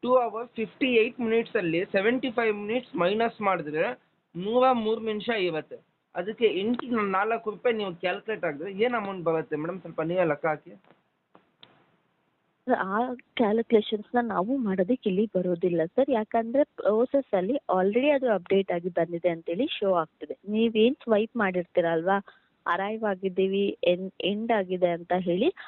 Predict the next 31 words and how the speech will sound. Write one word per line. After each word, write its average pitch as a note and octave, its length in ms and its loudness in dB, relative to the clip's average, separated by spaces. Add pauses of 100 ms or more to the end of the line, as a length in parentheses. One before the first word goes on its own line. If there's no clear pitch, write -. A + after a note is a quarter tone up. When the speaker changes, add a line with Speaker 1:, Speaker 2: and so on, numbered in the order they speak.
(200)
Speaker 2:
ಆ A3+ 200 0
ಬೇಸಿಸ್ A3 440 -2
ಮೇಲೆನೆ F#3+ 320 0
ನಿಮಗೆ G#3+ 680 0 (220)
ವೇಟಿಂಗ್ G#3+ 400 2
ಟೈಮ್ F#3 180 -2
ಅನ್ನೋದು G3+ 220 -4
ಆಡ್ G#3 320 -4
ಆಗಿದೆ D#3+ 340 -6
ಸರ್. - 220 -14 (200)
ಆ A3 60 0
ಕಾರಣಕ್ಕೋಸ್ಕರ F#3 720 -2
ನಿಮ್ಗೆ A#3 400 0 (380)
ಯಾವುದೇ G#3+ 220 4
ಕಾರಣಕ್ಕೂ F#3+ 460 0
ಇದರಲ್ಲಿ A3 300 4
ಫೇರ್ A3+ 280 4
ಅಲ್ಲಿ G3+ 200 0
ಚೇಂಜಸ್ F#3+ 440 0
ಬರೋದಿಲ್ಲ D#3+ 420 0
ಸರ್. - 200 0
ಕ್ಯಾಲ್ಕುಲೇಷನ್ G#3+ 600 -2
ಅಲ್ಲೂ F#3+ 180 2
ಅಷ್ಟೇ F3 280 -2
ಸರ್, - 220 -8 (420)
ನೀವು G#3 200 6
ಸ್ವೈಪ್ G#3 340 0
ಮಾಡಿರೋದ್ರ A3 440 2
ಮೇಲೆ G3 240 2
ಡಿಪೆಂಡ್ E3+ 400 -2
ಆಗುತ್ತೆ. - 380 -6